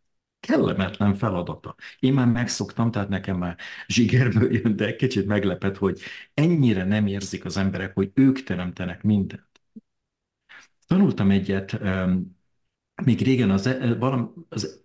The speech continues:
első mentorjaimtól, azt mondta, hogy "Oké, szétesett a világ."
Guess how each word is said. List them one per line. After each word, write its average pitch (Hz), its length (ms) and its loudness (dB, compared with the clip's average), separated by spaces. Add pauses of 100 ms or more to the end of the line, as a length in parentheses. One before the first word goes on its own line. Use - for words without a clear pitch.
(140)
első 131 460 0
mentorjaimtól, 98 1160 -2 (440)
azt 147 160 -2
mondta, - 180 0
hogy 120 100 0
"Oké, 98 460 0
szétesett 90 580 -2
a 85 60 -2
világ." 78 480 -8